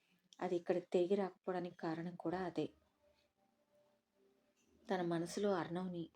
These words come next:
మాత్రం తీసేయలేకపోయింది. దానికి నన్ను క్షమించమని కూడా అడిగింది. జీవితంలో తనకు పెళ్లి చేయవద్దు అని చెప్పింది.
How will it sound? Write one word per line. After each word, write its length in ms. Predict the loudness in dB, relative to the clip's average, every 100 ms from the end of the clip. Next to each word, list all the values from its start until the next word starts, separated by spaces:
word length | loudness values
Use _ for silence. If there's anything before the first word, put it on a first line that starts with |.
| _ _ _ _ -4
మాత్రం 360 | -2 0 0
తీసేయలేకపోయింది. 1120 | 2 0 2 0 0 -4 -8 -4 -4 -4 -10 -14 _ _ _ _ 0
దానికి 300 | 0 -2 -4
నన్ను 120 | -4
క్షమించమని 600 | -4 -4 -2 -2 -4 -4
కూడా 240 | -2 0
అడిగింది. 480 | 0 -2 -2 -4 -8 -14 _ -20 _ _ -2
జీవితంలో 460 | 4 4 4 -2
తనకు 240 | 0 0 0
పెళ్లి 300 | 2 2 2
చేయవద్దు 340 | 0 0 2 4
అని 160 | 2
చెప్పింది. 560 | 0 -6 -4 -4 -4